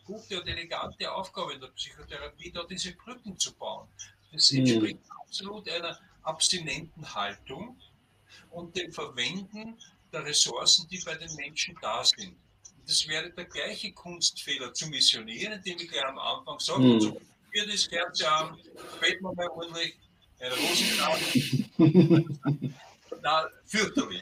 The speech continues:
Speaker 1: ja. Das
Speaker 2: Mhm.
Speaker 1: hilft genau gar nichts und provoziert Abwehr. Ja,
Speaker 2: Mhm.
Speaker 1: umgekehrt. Wenn Betroffene selber draufkommen.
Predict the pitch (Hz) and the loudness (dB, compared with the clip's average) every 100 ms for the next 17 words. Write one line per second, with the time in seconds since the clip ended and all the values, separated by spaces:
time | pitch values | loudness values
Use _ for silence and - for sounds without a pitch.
0 | - - 196 - _ - 131 135 117 113 | -6 -4 -4 -8 _ 2 8 10 8 4
1 | - - - - 214 190 175 175 - - | -6 -20 -20 -14 -6 -2 -2 -2 -2 -2
2 | - - 196 180 180 180 175 185 175 - | 0 0 0 -6 -12 -4 -2 -2 -4 -8
3 | - _ - - _ _ _ _ _ _ | -10 _ -20 -20 _ _ _ _ _ _
4 | 160 185 156 127 113 104 104 - - _ | _ -8 0 4 4 2 -6 -20 -20 _
5 | _ _ _ - _ _ - - 127 131 | _ _ _ -20 _ _ -20 -10 -6 -4
6 | - 139 151 - 151 139 - - 104 - | -6 -4 -4 -4 0 2 2 0 -8 -10
7 | - - - - - - | -10 -12 -14 -18 -18 -18